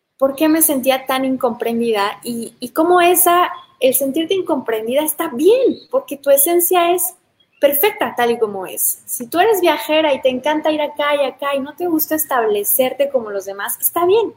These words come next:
esa es tu esencia. Entonces, la astrología me fascinó por eso, porque yo tenía que decirle a la gente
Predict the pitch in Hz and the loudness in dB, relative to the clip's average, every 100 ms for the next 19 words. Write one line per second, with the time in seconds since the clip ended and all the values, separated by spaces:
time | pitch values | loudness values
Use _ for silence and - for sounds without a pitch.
0 | _ 339 - 311 - - 190 - - - | _ -2 0 -2 -8 -10 -8 -8 -8 -12
1 | _ _ _ _ _ 240 277 285 285 285 | _ _ _ _ _ -6 -4 0 0 2
2 | 269 285 359 440 415 254 - 220 226 233 | 2 2 0 0 -2 -4 -4 -2 -4 -2
3 | 226 208 - 185 208 - 220 - - - | -2 0 -4 -4 -10 -6 -6 -6 -20 -20
4 | _ - 269 320 320 320 339 262 - 269 | _ -4 0 2 2 2 4 4 4 0
5 | 320 330 240 - 214 208 - 262 | 0 0 -4 -6 -10 -6 -4 -4